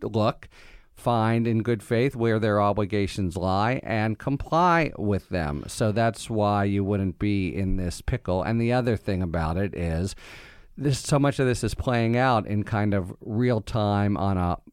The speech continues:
politics and media scale. And the law, even when it moves quickly, is, you know, much, much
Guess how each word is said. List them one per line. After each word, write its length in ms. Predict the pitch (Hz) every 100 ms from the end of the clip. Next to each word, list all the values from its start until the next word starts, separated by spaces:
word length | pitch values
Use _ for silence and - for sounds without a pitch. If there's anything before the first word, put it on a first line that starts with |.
| - -
politics 760 | - 131 120 113 - 101 - - -
and 500 | 107 101 95 92 - -
media 440 | 113 160 156 95
scale. 680 | 87 - 101 87 82 82 85 - - -
And 400 | - 104 101 98
the 80 | 98
law, 480 | 90 110 107 104 101 -
even 300 | 113 107 101
when 100 | 98
it 80 | 87
moves 320 | 98 90 -
quickly, 640 | - 117 - 85 80 -
is, 540 | 85 85 82 85 80 -
you 80 | 87
know, 140 | 80
much, 440 | 87 92 78 -
much 440 | 98 87 - -